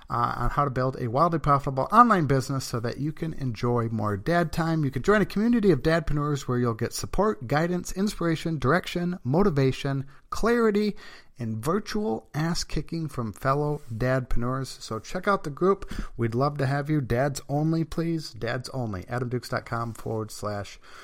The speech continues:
group. So this is a post I made about Face-, uh, I made on Facebook, I should say, and I'm turning it into a podcast because it is an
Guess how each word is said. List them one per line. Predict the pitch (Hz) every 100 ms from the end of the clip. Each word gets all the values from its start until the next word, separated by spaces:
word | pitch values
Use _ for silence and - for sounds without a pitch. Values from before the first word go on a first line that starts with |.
| - - 120
group. | 101 110 127 - -
So | - 156 160 156
this | 208 214
is | 277 - 185
a | 165 160 156
post | 143 - 160 139 -
I | 147 147
made | 143 147 143
about | 131 117 -
Face-, | 139 139 - -
uh, | 123 113
I | 135 -
made | 139 139
on | 131
Facebook, | - 127 - 113 110
I |
should | 107 120 113
say, | - 113 117 - - - -
and | 127
I'm | 131
turning | - 156 160
it | 147
into | 131 123 120
a |
podcast | 104 117 110 - 113 107 -
because | 104 113 110
it | 107
is | 117 104 -
an | 113 -